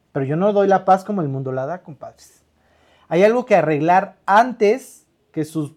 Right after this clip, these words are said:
problemas evidentes, y es su corazón, ¿no? Es su corazón. Y entonces imagínense a los discípulos, ya van cuarenta días, estamos hablando del reino de Dios, maravilloso, y tocando ahí seguramente versículos de,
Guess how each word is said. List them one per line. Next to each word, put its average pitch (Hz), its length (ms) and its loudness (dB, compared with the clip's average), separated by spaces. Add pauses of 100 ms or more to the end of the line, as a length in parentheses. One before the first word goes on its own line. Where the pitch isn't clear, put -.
(160)
problemas 185 560 0
evidentes, 170 800 -4 (320)
y 147 80 -4
es 151 60 -6
su 156 120 -10
corazón, 120 520 -12 (340)
¿no? 208 240 -16 (800)
Es 147 120 -6
su 165 100 -10
corazón. 131 440 -8 (1600)
Y 185 80 0
entonces 240 240 -2
imagínense 233 480 -2
a 214 40 2
los 208 160 2
discípulos, 208 440 -4
ya 175 100 6
van 190 140 4
cuarenta 180 380 2
días, 220 300 0
estamos 170 260 -2
hablando 160 260 4
del 156 120 4
reino 165 260 0
de 170 60 -2
Dios, 202 320 0
maravilloso, 156 640 2
y - 120 -10 (320)
tocando 185 440 2
ahí 180 320 0
seguramente 170 500 -2
versículos 139 500 -4
de, 131 280 -8